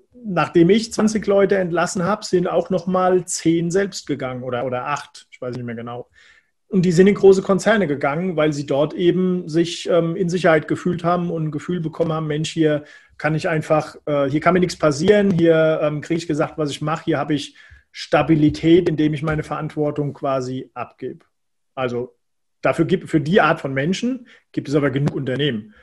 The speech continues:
Mein Anspruch war, ein Unternehmen zu bauen, das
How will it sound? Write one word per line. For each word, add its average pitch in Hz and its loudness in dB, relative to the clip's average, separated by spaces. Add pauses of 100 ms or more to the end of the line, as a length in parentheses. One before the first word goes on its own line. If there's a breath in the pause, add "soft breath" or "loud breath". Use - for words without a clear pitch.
(160 soft breath)
Mein 135 0
Anspruch 147 -2
war, 143 4
ein 143 0
Unternehmen 147 -2
zu - -12
bauen, 151 0 (260 loud breath)
das - -4